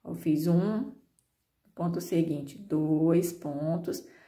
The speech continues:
No ponto seguinte, não tem dois pontos. Eu tô contando aqui o total. Eu já fiz o primeiro ponto, no ponto, é, seguinte, segundo ponto, que no ponto seguinte, eu vou fazer aqui nove pontos. Já tenho dois,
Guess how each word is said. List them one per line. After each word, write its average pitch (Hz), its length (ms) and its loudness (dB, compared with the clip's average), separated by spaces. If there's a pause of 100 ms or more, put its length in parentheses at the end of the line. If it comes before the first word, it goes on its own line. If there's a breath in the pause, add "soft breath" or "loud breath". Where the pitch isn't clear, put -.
(160 loud breath)
No 175 140 -2
ponto 247 240 2
seguinte, 226 440 0
não 262 160 -2
tem 302 160 2
dois 277 240 8
pontos. - 240 -4
Eu 175 80 -4
tô 190 100 2
contando 185 380 -2
aqui 185 140 -2
o 180 100 -2
total. 208 440 2
Eu 151 60 2
já 175 140 0
fiz 160 180 4
o - 60 4
primeiro 175 500 0
ponto, 233 640 0 (360 loud breath)
no 170 180 -4
ponto, 170 500 0 (160)
é, 180 100 -2
seguinte, 180 1000 2 (200)
segundo 175 640 0
ponto, 233 480 2
que 196 100 -2
no 170 160 0
ponto 160 260 -4
seguinte, 185 760 -2 (240 loud breath)
eu 190 80 -4
vou 202 140 6
fazer 196 320 4
aqui 180 240 0
nove 247 320 4
pontos. 165 500 -4
Já 170 140 -6
tenho 170 220 -2
dois, 208 600 2